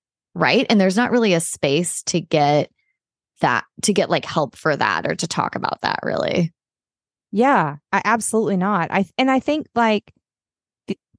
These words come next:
Speaker 2: as you said, the other part of that that makes it really hard is that postpartum depression, anxiety, even if it's not cl-, clinically diagnosable, all of that is sort of a slow simmer to, like, a boil, right?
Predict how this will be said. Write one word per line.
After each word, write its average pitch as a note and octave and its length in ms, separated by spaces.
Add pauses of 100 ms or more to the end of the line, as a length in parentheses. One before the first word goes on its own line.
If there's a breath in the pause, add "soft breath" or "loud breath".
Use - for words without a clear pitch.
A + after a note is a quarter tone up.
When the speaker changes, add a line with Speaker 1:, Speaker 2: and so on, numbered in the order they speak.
Speaker 2:
as A3+ 200
you G#3+ 100
said, G3+ 540 (520)
the A3 140
other C4+ 180
part A3+ 280
of G#3+ 60
that F#3+ 180
that E3 100
makes F3+ 260
it - 60
really F#3 240
hard F3+ 720
is E3 240
that E3 360 (1120)
postpartum A#3+ 440
depression, F3+ 520
anxiety, E3+ 600 (160)
even A3 140
if G#3+ 120
it's G3 200
not F3+ 280 (100)
cl-, - 560
clinically F#3+ 280
diagnosable, E3 840 (580 soft breath)
all B3 220
of D4 140
that F3 260
is F#3+ 120
sort G3 220
of E3+ 60
a E3 60
slow E3+ 360
simmer E3+ 480
to, F3+ 220
like, D#3+ 180
a D3+ 40
boil, D3 460
right? E3+ 340